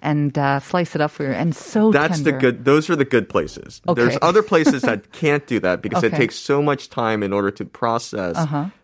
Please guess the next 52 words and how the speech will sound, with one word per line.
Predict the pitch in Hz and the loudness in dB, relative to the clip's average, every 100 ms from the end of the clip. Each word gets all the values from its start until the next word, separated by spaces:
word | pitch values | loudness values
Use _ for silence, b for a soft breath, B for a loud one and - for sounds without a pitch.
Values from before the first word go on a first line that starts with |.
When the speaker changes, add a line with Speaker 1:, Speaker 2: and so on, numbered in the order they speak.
| _ | _
Speaker 2:
the, | 113 110 | 0 2
um, | 107 98 98 - | 2 0 -4 -6
cooking | - - 131 95 | -6 -4 -4 -4
of | 87 90 | -4 -4
the | 92 | -6
bone | 85 92 90 | -4 -4 -4
that | 78 73 - | -8 -12 -16
way. | 52 - _ - | -18 -20 _ -6
Speaker 1:
So | |
how | 190 226 | 0 2
will | 233 170 | 2 2
they | 170 | 0
do | 208 143 | 0 -4
it | - | -4
then? | 123 143 _ _ | -8 -8 _ _
Speaker 2:
Um, | 127 123 123 117 107 - | 0 2 0 -2 -6 -6
well, | 143 139 | -2 2
they'll | 170 180 | 2 2
do | 170 151 | 2 2
it | |
as, | 131 - | 2 0
like, | 110 - | 0 0
it'll | 120 117 113 | 0 2 0
be | 101 123 - | -2 -4 -4
c-, | - - _ _ - | -18 -20 _ _ -2
it'll | 131 | 0
be | 127 123 113 | 2 2 2
seared | 110 - 170 180 | -2 -2 0 2
on | 151 | 0
both | 117 104 101 | 0 0 -2
sides | 98 85 214 214 | -4 0 2 4
Speaker 1:
Mm-hmm. | 240 | 2
Speaker 2:
and | - | 0
cook | - 196 | -6 -2
it | 147 - | -2 -2
a | 110 | -6
bit, | 110 165 117 78 - | 0 0 0 -2 -4
Speaker 1:
Mm-hmm. | 165 135 127 127 | -2 -2 -6 -2
Speaker 2:
but | 127 120 - | 0 2 0
it's | 117 - | -6 -2
not | 127 147 | -2 0
long | 117 107 113 123 | -2 0 0 0
enough | 110 87 85 - | -2 -2 -4 -4
where | 104 98 | 0 2
it | 85 101 | 2 0
actually | 78 98 - 110 92 82 | -2 -6 -4 -6 -6 -6
will | 87 92 87 | -2 -2 -2
just | 92 - | -6 -10
slide | 95 85 71 | -8 -8 -10
off | 76 | -16
the | - | -18
bone. | - 73 | -16 -18